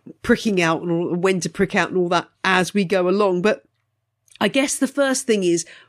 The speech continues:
where are you getting this seed from? I guess the most common way is people just going to the garden centre and getting one of those mixed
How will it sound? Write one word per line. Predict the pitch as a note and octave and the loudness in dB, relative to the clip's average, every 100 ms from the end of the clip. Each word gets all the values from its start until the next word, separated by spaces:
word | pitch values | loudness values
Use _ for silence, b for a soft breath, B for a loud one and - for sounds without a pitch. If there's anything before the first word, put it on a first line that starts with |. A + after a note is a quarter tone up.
| _ | _
where | G3+ G#3 B3 A#3+ A#3+ A3+ | -4 0 0 2 0 0
are | A3 | -2
you | G#3 G#3+ | 0 0
getting | G#3 F#3+ G#3 G3 | 0 0 -2 -2
this | F#3 F3+ E3+ - - B | 0 -2 -2 -8 -8 B
seed | - G3+ F#3 | -2 0 0
from? | E3 G3+ E3+ - B _ _ _ _ | 0 0 0 -4 B _ _ _ _
I | A3 | 0
guess | A3 B3+ - | 2 2 0
the | A#3+ G#3 - - | -2 -2 -2 -4
most | A#3 A#3+ A3+ - | 0 0 0 -4
common | - C#4 A#3+ G3+ E3 D#3+ | -2 2 2 2 -2 -2
way | E3 D#3 D3+ | 0 2 2
is | D#3+ F3 E3+ | 0 0 0
people | G#3 F#3+ G3 | -2 0 -2
just | G3 F#3 | 0 -2
going | G#3+ G3 F#3+ | 2 2 0
to | F3+ | -2
the | |
garden | E3+ G3 G#3 G3 | 0 2 2 0
centre | G3 F3 E3 E3+ | 0 0 0 0
and | E3+ | 2
getting | G3 F3 F#3+ F#3 | 0 0 0 0
one | F#3 | 0
of | F#3 F3+ | 0 2
those | F3 E3 E3+ | 2 2 0
mixed | G3 G#3+ - - - - | 0 0 -2 -10 -10 -8